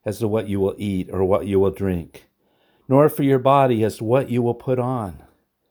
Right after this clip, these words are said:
Is not life more than food and the body more than clothing?"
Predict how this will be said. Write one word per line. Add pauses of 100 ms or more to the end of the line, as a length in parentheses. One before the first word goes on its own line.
(520)
Is
not
life
more
than
food
and
the
body (140)
more
than
clothing?"